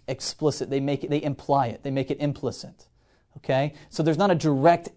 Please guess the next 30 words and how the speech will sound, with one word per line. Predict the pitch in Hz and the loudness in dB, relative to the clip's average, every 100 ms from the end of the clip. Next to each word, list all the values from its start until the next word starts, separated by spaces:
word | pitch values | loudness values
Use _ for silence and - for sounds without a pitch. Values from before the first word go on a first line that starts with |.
| - | -6
ask | 160 151 - | -2 -2 -2
in | - 143 | -2 0
the | 135 | 2
actual | 139 - 131 | 0 -2 -6
subject | - 131 117 | -2 -2 0
line | 123 117 | -2 0
itself. | 117 - 156 117 - | -2 -4 0 0 2
So | 147 127 - - | 0 0 -4 -4
let | 175 | 2
me | 214 | 2
show | 220 214 | 4 4
you | 185 | 6
what | 170 | 6
I | |
mean. | 147 120 101 - _ - | 4 0 -6 -14 _ -14
All | 123 | -2
right? | 135 147 | -2 0
So | 160 | -2
we're | |
talking | 151 214 233 247 | 2 0 2 2
about | 214 208 | 0 0
sequence. | - 151 - 131 139 - - - - - - | -2 -2 0 -2 -4 -8 -16 -20 -20 -20 2
All | 139 | 4
right? | - | 4
So | 175 | 2
look | 170 170 254 285 | 0 2 2 2
at | 247 | 0
this | 247 - | 2 0
subject | - 196 156 135 | 2 2 2 -2
line. | 131 113 107 | -4 -4 -6